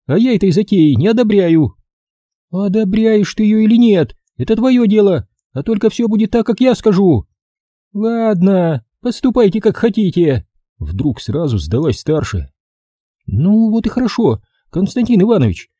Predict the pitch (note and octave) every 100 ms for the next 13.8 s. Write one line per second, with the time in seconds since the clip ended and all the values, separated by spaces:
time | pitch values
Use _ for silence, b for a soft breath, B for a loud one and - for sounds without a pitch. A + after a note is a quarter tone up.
0 | - A2 G#3+ A#3+ A3+ G3+ A#3+ - A#3+ B3+
1 | C4 D3 B2+ F2 _ _ _ _ _ _
2 | _ - - F2+ - C3+ F3 D#3+ B2 F#2+
3 | F2+ G2+ D3 F3 G#2+ - F#2+ D3+ E3 D#3+
4 | A#2 D3 G2+ - _ _ _ - - A2+
5 | G3 G3+ G3+ - A3+ G#3+ G#3 - G#3+ F#3+
6 | A2 E2 _ _ - A#2+ A3 - G#3 F3
7 | G#3 A#3+ G#3 G3+ G#3+ A3+ B3 E3+ - D#2+
8 | _ _ - D3+ A3+ G#3+ A3 A3+ A#3 A3+
9 | - D#3 C#3+ _ _ _ _ _ _ _
10 | - - - E3 G3 G3 E3 F#2+ C#2 _
11 | _ - F#2+ G#2+ F3 A2+ G#2 - A#2 E3+
12 | B2 - C#3+ G2+ C2 _ _ _ _ _
13 | - - F#2 A#2 D#3+ D#3 G#2 B1+